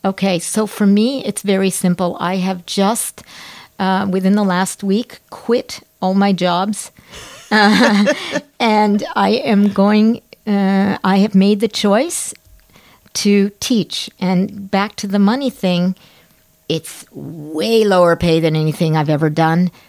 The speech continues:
But I love it, and I love my students, and I hope to help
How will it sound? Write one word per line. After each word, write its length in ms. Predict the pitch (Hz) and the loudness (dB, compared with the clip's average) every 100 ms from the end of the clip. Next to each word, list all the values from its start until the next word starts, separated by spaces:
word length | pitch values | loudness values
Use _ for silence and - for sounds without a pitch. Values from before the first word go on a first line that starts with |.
| _ _ _ _ | _ _ _ _
But 340 | 190 190 208 - _ _ _ _ _ _ _ _ - | 0 0 0 -4 _ _ _ _ _ _ _ _ -4
I 220 | 190 190 | 0 0
love 400 | 190 196 208 180 | 2 2 2 2
it, 340 | 170 - - - _ _ _ - | 0 -2 -12 -20 _ _ _ 0
and 160 | 190 | 2
I 80 | 190 | 2
love 340 | 185 185 202 202 | 2 2 2 0
my 140 | 202 | 0
students, 800 | 196 - 208 180 185 202 - - _ _ _ _ 202 | -2 -4 -4 0 0 0 -2 -10 _ _ _ _ 0
and 180 | 190 | 2
I 80 | 190 | 2
hope 400 | 196 - 190 185 | 0 -2 -4 -4
to 140 | - 196 | -6 -8
help 440 | - 180 170 _ | -2 -2 -2 _